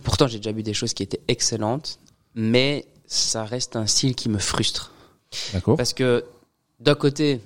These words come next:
Speaker 1: j'adore les I P A et de l'autre, j'adore les stouts. Et là, je bois les deux en même temps et j'en ai jamais envie en même temps. Donc du coup, je, je, je, voilà, j'ai jamais les mêmes envies, euh, au même moment.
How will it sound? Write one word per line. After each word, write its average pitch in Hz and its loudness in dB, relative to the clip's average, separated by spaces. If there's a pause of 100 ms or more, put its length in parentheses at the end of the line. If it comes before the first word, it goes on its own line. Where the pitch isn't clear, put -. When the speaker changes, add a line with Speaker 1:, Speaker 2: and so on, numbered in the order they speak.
(100)
Speaker 1:
j'adore 117 6
les 110 4
I 110 4
P 123 2
A 151 0
et 113 0
de 107 2
l'autre, 123 6
j'adore 113 0
les 110 0
stouts. 101 4 (160)
Et 107 6
là, 120 8
je 120 -4
bois 117 0
les 101 0
deux 113 4
en 120 8
même 104 6
temps 131 6
et 113 4
j'en 104 4
ai 101 4
jamais 110 4
envie 107 2
en 104 2
même 98 0
temps. 104 -4 (200)
Donc 107 0
du 110 -8
coup, 151 -6
je, 123 -4 (320)
je, - -2 (140)
je, 110 -8
voilà, 113 2
j'ai - 4
jamais 156 4
les 139 0
mêmes 120 -2
envies, 120 -2
euh, 104 2
au 107 4
même 107 -4
moment. 117 0